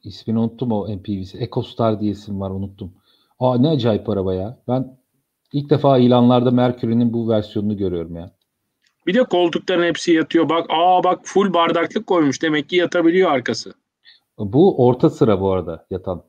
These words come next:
Speaker 1: Böyle.
Speaker 2: Orta sıra yatıyor. Arkadakiler orayı masa gibi kullanıyor yani.
Speaker 1: Evet. Ve bak, senin istediğin gibi arka camı da
Speaker 2: Evet.
Speaker 1: açılıyor.
Speaker 2: Ama bence station'da olmazsa olmaz bir şey. O çok kıymetli bir şey.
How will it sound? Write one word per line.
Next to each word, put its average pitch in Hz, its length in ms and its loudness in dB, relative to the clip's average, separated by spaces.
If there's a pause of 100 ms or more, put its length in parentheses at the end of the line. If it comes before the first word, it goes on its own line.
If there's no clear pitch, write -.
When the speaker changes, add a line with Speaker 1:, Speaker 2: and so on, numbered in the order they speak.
(420)
Speaker 1:
Böyle. 95 120 -2
Speaker 2:
Orta 170 240 -2
sıra - 360 -4
yatıyor. 262 220 -2 (120)
Arkadakiler 208 680 2
orayı 220 460 0 (120)
masa 170 380 -2
gibi 196 220 2
kullanıyor 131 480 2
yani. 101 300 -4
Speaker 1:
Evet. 101 200 0 (240)
Ve 117 120 4
bak, 185 200 2
senin 120 200 0
istediğin 127 380 2
gibi 120 160 2
arka 107 260 0
camı 95 240 -4
da 180 160 0
Speaker 2:
Evet. - 100 -6
Speaker 1:
açılıyor. 120 340 2
Speaker 2:
Ama 784 280 -4 (300)
bence 254 220 4
station'da 214 540 2
olmazsa 202 460 4
olmaz 190 380 4
bir 139 40 -6
şey. 147 160 -2
O 147 80 2
çok 190 280 -4
kıymetli 160 440 0
bir 135 40 0
şey. 110 260 -6